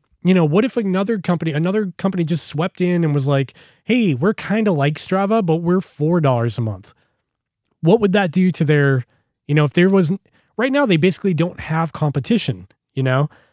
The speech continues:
They're kind of the only social media platform for runners and cyclists. But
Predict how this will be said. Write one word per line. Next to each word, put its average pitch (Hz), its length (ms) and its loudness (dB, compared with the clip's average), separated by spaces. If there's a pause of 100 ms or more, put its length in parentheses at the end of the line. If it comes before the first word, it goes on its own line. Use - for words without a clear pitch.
(480)
They're 143 400 2
kind 165 260 0
of 151 80 0
the 147 180 0
only 151 400 2
social 156 440 -2
media 143 320 2
platform 143 540 0
for 135 320 0
runners 127 400 0
and 120 140 -2
cyclists. 143 500 -4 (640)
But 190 240 0